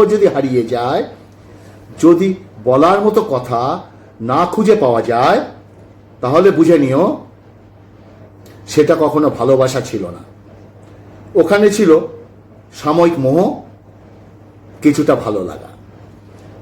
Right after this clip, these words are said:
যা সময়ের সাথে সহজে বিলীন হয়ে যায়। আমার কাছে সেরা মানুষ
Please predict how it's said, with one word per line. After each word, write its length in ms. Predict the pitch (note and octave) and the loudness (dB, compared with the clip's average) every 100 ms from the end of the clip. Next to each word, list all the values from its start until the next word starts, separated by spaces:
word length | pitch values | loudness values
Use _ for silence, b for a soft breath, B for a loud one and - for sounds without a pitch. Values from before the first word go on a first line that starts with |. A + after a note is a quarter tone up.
| - | -6
যা 160 | C3+ B2+ C#3 C3+ | 0 2 2 0
সময়ের 440 | B2 B2 B2 A#2+ | -4 -4 -2 -4
সাথে 380 | - A2 A#2 E3 G3+ - - - - - - - - - | -8 -10 -2 2 2 2 -4 -20 -20 -20 -20 -20 -20 -20
সহজে 640 | - - A2+ C#3+ E3 F3 G#3 - | -20 -16 -10 -6 -4 0 0 0
বিলীন 380 | - C3+ F3 E3 | -2 2 4 2
হয়ে 220 | A#2 G#2+ | 0 -6
যায়। 220 | G2 - - - - - - - - - - - - - | -6 -10 -12 -20 -20 -20 -20 -20 -20 -20 -20 -20 -18 -4
আমার 260 | D#3 G#3 | 0 2
কাছে 220 | A3 A#3 A#3 | 2 2 0
সেরা 260 | - G#3+ A#3 | 2 2 4
মানুষ 240 | A#3 A3 | 0 -4